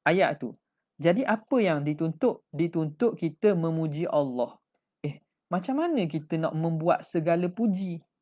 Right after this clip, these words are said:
Kita nak buat segala puji tu. Ha, tak mungkin hamba nak mengadakan segala puji-puji yang daripada dirinya, daripada selainnya.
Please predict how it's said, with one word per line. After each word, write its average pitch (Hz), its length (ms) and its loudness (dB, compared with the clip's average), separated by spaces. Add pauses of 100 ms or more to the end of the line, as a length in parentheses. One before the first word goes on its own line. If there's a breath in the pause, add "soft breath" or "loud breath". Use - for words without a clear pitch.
(600)
Kita 190 240 0
nak 214 240 4
buat - 320 2
segala 208 400 4
puji 185 480 2
tu. - 80 -12 (720)
Ha, 123 160 -6 (240)
tak 240 160 8
mungkin 269 480 4
hamba 208 400 6
nak 190 240 2
mengadakan 196 800 2
segala 208 480 2
puji-puji 185 720 2
yang 165 80 2
daripada 185 400 4
dirinya, 185 480 4
daripada 208 320 2
selainnya. 294 400 0